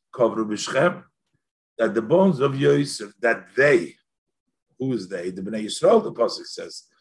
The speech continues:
brought from Mitzrayim. They buried in Shechem, but we know that the reality is,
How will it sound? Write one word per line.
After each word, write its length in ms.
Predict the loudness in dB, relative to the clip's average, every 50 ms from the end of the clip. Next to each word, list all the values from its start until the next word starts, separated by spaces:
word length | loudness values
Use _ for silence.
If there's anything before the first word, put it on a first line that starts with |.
| _ _ _ _
brought 240 | 2 2 2 2 2
from 140 | -4 -6 -6
Mitzrayim. 460 | -8 -10 -10 -10 -10 -10 -12 -12 -16 _ _ _ _ _ _ _ _ _ _ _ _ _ _ _ _ 4
They 200 | 6 8 8 8
buried 420 | 8 6 6 6 6 4 0 -2
in 140 | -6 -8 -10
Shechem, 600 | -12 -6 -2 2 4 4 4 4 4 2 0 -2
but 160 | -2 -2 0
we 120 | 0 0
know 260 | 2 2 4 4 4 6
that 280 | 6 4 4 2 0
the 100 | -4 -8
reality 760 | -8 -8 -8 -6 -4 -2 -2 -2 -2 -4 -4 -6 -2 2 6
is, 800 | 8 8 8 8 6 2 -2 -2 -4 -4 -6 -6 -8 -10 -12